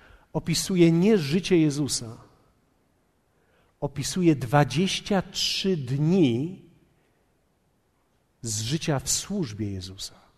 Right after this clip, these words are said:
Jezus był w służbie przez trzy lata. Nowy Testament zmieścił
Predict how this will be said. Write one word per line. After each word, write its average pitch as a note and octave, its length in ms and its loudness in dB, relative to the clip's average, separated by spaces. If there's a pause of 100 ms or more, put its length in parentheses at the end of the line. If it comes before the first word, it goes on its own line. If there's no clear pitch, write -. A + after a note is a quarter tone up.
(1200)
Jezus F3+ 460 6
był E3+ 200 6
w D#3+ 80 -6
służbie E3 480 -2
przez - 380 -6
trzy - 340 0
lata. B2+ 480 -2 (800)
Nowy D#3 300 4
Testament D#3+ 680 2
zmieścił D#3+ 880 2